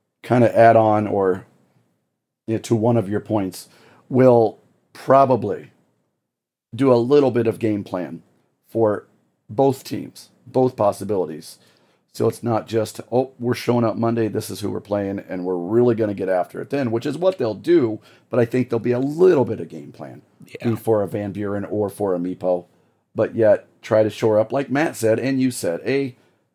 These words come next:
Speaker 1: keep healthy, B, get some more reps and work on some things that, that they see on film. "Okay, let's work on this,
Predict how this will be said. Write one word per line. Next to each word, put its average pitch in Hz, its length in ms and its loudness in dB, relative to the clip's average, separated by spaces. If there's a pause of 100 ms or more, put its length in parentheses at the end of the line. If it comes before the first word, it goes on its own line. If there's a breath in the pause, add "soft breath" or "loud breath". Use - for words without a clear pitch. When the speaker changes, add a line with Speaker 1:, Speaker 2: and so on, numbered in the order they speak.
(140)
Speaker 1:
keep 131 220 -2
healthy, 135 440 0 (440)
B, 110 420 0 (360)
get 127 180 2
some 139 140 -2
more 135 200 2
reps 127 520 0
and 120 120 0
work 120 220 0
on 117 160 2
some 117 160 -4
things 95 380 -6
that, 87 280 0 (1600)
that 117 260 2
they 120 100 4
see 117 200 0
on 107 120 2
film. 120 300 0
"Okay, 113 300 -2 (100)
let's 113 200 -14
work 113 200 -2
on 104 180 -2
this, 104 360 -4